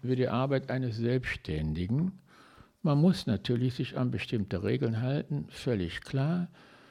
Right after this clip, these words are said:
Äh, man muss, äh, ein bisschen im Umgang mit Kollegen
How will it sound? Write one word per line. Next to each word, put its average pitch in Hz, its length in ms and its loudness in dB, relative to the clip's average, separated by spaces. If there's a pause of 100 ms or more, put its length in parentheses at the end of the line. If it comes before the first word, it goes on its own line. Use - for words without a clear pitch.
(400)
Äh, 160 300 6
man 170 260 4
muss, 151 560 2
äh, 202 220 -2 (380)
ein 151 240 2
bisschen 135 580 2
im - 200 0
Umgang 160 480 2
mit 117 220 0
Kollegen 175 880 2